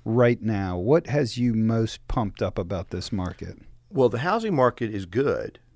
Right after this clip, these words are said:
Speaker 2: right? But the part that's got me stoked up is that the other markets are really booming. And I, I believe it has something to do with it being a presidential election a year.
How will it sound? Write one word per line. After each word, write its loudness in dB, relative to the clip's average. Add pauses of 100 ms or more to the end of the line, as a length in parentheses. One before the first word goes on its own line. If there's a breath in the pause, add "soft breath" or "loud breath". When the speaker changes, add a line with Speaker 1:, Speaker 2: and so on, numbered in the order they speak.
Speaker 2:
right? -2
But -4
the -6
part 0
that's -4
got 0
me -4
stoked -4
up -2
is -6
that -6
the -10
other 4
markets 0
are -4
really 0
booming. -4
And -6
I, -4 (200)
I 0
believe -4
it -4
has -2
something -4
to -6
do 0
with -2
it -10
being -2
a -4
presidential -4
election -4
a -6
year. -4